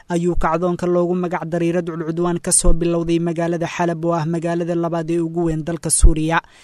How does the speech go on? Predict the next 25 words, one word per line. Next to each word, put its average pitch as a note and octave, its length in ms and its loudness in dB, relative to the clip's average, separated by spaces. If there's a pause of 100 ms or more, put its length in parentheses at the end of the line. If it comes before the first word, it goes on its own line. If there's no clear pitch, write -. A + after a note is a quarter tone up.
(180)
iyo E3+ 240 0
dhammaan F3 500 -2
deegaanada F3 520 0
hoos E3+ 300 2
yimaada D#3+ 300 -2
magaaladaas. D#3+ 640 -2 (540)
Waxaana F3 440 0
kooxaha F3 460 -2
kacdoon F3 400 -2
wadayaasha E3+ 480 -2
Suuriya F3 480 2
ay F3+ 100 0
gebi E3+ 300 0
ahaanba E3 400 -2
cagta - 260 -4
mariyeen D#3+ 420 -2 (360)
saldhigyadii F3 800 -2
ay E3+ 80 0
maleeshiyaadka F3 760 -2
Nusayriyada F3 600 0
ku - 180 0
lahaayeen E3+ 460 0
Xalab E3 360 -2
iyo D#3+ 140 -2
duleedyadeeda, D#3+ 680 -2